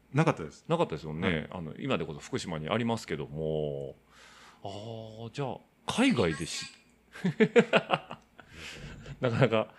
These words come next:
Speaker 2: あれですね、アプローチが。
Speaker 1: はい。
Speaker 2: いいですよ。
Speaker 1: 勝手に喋るんですよ。
Speaker 2: いくらでも、あの、カットできますんで大丈夫ですよ。じゃあ、ちょっとこの隙に。
Speaker 1: 急に音鳴るようになったら、なんかわかんないです。<laughs> そう。で、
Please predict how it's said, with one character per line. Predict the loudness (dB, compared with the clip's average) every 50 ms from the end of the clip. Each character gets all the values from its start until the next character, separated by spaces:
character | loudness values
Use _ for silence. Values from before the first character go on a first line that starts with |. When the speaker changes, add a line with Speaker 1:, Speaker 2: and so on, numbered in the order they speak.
| -2 0
Speaker 2:
あ | 2
れ | 2
で | 2
す | -2
ね、 | -6 -8 -8 -12 _ _
ア | -4 -4
プ | 0 2
ロ | 4 4
ー | 4
チ | 4 2
が。 | 2 2 2 0
Speaker 1:
は | -2 -4 -4 -4 -6 -8 -8 -10 -14 -18 _ _ _ _ _ -20 _ _ _ _ _ _ _ _ _ _ _ _ _ _ _ _ _ _ _ _ _ _ _ _ _ _ _ _ _ _ _ _ _ _ _ -8
い。 | -6
Speaker 2:
い | -6
い |
で | -4 -4
す | -4
よ。 | -4
Speaker 1:
勝 |
手 | -4
に | -4
喋 | -2 -4 -2
る | 0
ん |
で | 0 2
す |
よ。 |
Speaker 2:
い | 4
く | 4
ら | 6
で | 6 6
も、 | 6 6 6
あ | 6
の、 | 4 2
カ | 2 0 0
ッ |
ト | 2 0
で | 0 0
き | 0
ま | -2
す | -2 -2
ん | 0
で | 2
大 | 2 2
丈 | 2
夫 |
で | -2
す | -6 -10
よ。 | -10 -10 -10 -14 _ _ _ _ _ _ _ _ _ _ _ _ _ _ _ _ _ _ _ -18
じ | -16
ゃ |
あ、 | -16
ち | -16
ょ | -16
っ |
と | -14 -14
こ | -14
の | -14
隙 | -14 -14 -16
に。 | -6
Speaker 1:
急 | -4 -2 0 0
に | 0 -2
音 | -2 -4 -6 -4
鳴 | -4 -4 -4
る | -6 -6
よ | -8
う | -8
に | -10
な | -10
っ | -12
た | -12 -12
ら、 | -8 0 0
な | 2
ん |
か | 2 2
わ | 2 0
か | 0
ん |
な | -2
い | -4
で | -6 -10
す。 | -16 -20 -20 -20 -20 -20 -20 -20 _ _ -20 _ _ _ _ _ _ _ _ _ _ _ _ _ _ _ _ _ _ _ _ _ _
<laughs> |
そ | -10 -10 -10 -10 -12 _
う。 | -4
で、 | -2 -2 -2 -4